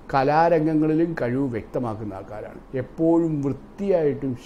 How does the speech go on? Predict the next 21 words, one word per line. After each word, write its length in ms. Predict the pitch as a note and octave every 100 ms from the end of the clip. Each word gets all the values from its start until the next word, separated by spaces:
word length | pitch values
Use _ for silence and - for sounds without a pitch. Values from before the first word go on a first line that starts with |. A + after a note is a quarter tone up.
| -
ശുചിയായിട്ടും 680 | D#3+ D#3 G#3 A3 G3+ F#3 C#3+
നടക്കുന്ന 360 | A2+ A2+ A#2
ആൾക്കാരുമാണ് 520 | G#2+ G#2 A2 G#2+ G2+
ഇവർ. 220 | G#2+ - - - - - - -
ഈ 280 | D3+ D#3+ D3+
ഹോട്ടൽ, 600 | D3 E3 G3+ G3+ A3 G3
റെസ്റ്റോറൻറ്റ്, 600 | D#3 - F3 E3+ F3 F3
ബേക്കറി, 500 | E3 E3 D#3+ D#3+ E3
ലോഡ്ജ്, 680 | D#3 D3 D3+ D3+ B2+ C3 B2 - - - -
വസ്തു 360 | D3+ - - F#3
ബ്രോക്കറിങ്, 840 | D#3 C#3 B2+ - B2 A2+ A2+ A2+ -
പഴവർഗ്ഗങ്ങളുടെയും 1160 | C#3+ D#3 E3 D#3 D3 C3+ C3+ B2+ B2+ A#2+ A2+ B2 -
ഒക്കെ 360 | C3+ A2 B2 A2+ -
കൃഷികൾ, 580 | C3+ - F3+ D#3 G#2+ G#2+ -
പഴവർഗ്ഗങ്ങളുടെ 680 | B2+ C3+ D3 C#3+ C#3 C3+ B2 B2
കച്ചവടം, 580 | A#2 - E3+ D3+ G2+ A#2 - - - -
മോട്ടോർ 760 | D3+ D#3+ F3 E3 F#3+ F3+ C#3+ - - - - - -
വിപണി, 440 | C#3 C3 C3 B2 - - - -
അത് 500 | C#3 C3 B2+ A#2+ C3
വർക്ക്ഷോപ്പ് 480 | C3 - C#3+ B2+ B2+
ആവാം, 340 | B2 C#3+ F#3+